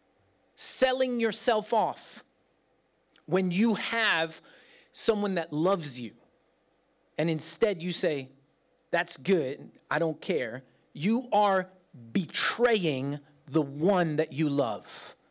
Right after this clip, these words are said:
That's what he's talking about. When we start worshiping other things, even unknowingly, we are betraying the one that loves us, the one that takes care of us.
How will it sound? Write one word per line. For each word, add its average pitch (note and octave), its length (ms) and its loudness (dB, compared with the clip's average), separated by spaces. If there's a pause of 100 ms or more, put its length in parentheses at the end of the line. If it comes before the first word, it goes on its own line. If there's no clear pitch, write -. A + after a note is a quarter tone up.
(140)
That's F3 260 -2
what G3+ 100 0
he's F3+ 140 -6
talking A#3+ 380 -2
about. G2+ 240 -12 (340)
When E3 280 2
we A3 180 2
start C4+ 380 0
worshiping A3+ 840 0
other G#3+ 220 2
things, G#3+ 420 -2 (100)
even C#4 560 2 (100)
unknowingly, B3 880 4 (220)
we G3 240 2
are G3 100 6
betraying F#3 1160 0 (260)
the E3 120 2
one F#3 300 2
that F#3 160 0
loves D#3 300 2
us, - 340 -8 (320)
the D#3 100 0
one G3 240 2
that F#3+ 140 0
takes - 320 -2
care G3 320 2
of B2 160 0
us. - 380 -10